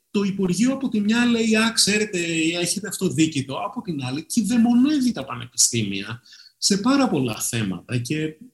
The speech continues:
α, ακόμα και στο, έχουν γίνει, εδώ έχουν γίνει κάποια σωστά βήματα.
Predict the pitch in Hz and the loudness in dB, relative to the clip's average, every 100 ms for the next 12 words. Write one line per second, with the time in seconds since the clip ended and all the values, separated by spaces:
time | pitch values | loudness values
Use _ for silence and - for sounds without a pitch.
0 | _ - 185 - - 196 202 240 262 - | _ -10 -10 -8 -6 -6 2 4 4 4
1 | 214 - - - _ _ _ _ _ _ | 2 2 -2 -10 _ _ _ _ _ _
2 | _ _ - - _ - 233 247 262 196 | _ _ -20 -20 _ 2 4 8 6 6
3 | 220 240 220 196 151 202 226 214 208 202 | 6 6 4 2 0 0 0 0 -2 0
4 | 220 214 220 - 226 214 - 175 120 143 | 0 0 -4 -2 -2 0 0 0 2 2
5 | 131 113 - 98 - | 4 0 -6 -14 -14